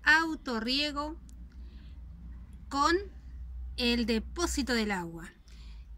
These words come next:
Estas tienen más o menos un mes y medio desde que las coloqué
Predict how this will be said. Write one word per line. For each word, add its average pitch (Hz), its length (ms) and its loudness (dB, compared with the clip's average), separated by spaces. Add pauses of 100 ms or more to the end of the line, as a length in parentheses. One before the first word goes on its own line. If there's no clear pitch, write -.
Estas 403 240 4
tienen 330 220 6
más 302 200 4
o 294 60 4
menos 302 540 2 (260)
un 359 240 2
mes 294 280 2
y 247 60 2
medio 302 640 2
desde 254 440 -2
que 269 200 0
las 247 240 -2
coloqué 254 600 0